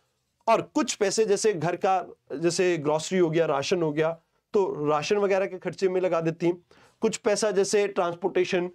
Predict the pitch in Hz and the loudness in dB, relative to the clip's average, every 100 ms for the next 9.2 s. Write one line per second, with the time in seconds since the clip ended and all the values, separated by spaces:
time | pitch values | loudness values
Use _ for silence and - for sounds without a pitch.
0 | _ _ 160 160 196 196 165 175 170 185 | _ _ -4 0 2 2 2 -2 2 2
1 | 185 175 180 180 175 180 - _ _ 220 | 2 2 4 4 2 0 -6 _ _ 2
2 | 202 - 131 143 165 202 208 208 196 - | 2 0 -2 0 2 0 0 -2 -4 -6
3 | 160 160 190 185 - _ _ 160 143 185 | -4 2 2 2 -4 _ _ -6 0 2
4 | 170 - 165 180 165 170 160 170 160 160 | 0 -4 -2 0 0 -2 -4 -4 -4 2
5 | 170 170 170 156 147 147 165 160 165 165 | 4 4 2 -2 -2 -4 -6 -4 -6 -8
6 | _ - - 180 - _ _ - 156 185 | _ -14 -6 -6 -6 _ _ -2 0 0
7 | 180 160 - 180 190 170 165 165 165 _ | -2 -6 -2 2 2 2 0 -2 -2 _
8 | - - - - - 277 180 175 269 285 | -20 -20 -20 -18 -2 0 2 2 0 0
9 | 175 - | -2 -4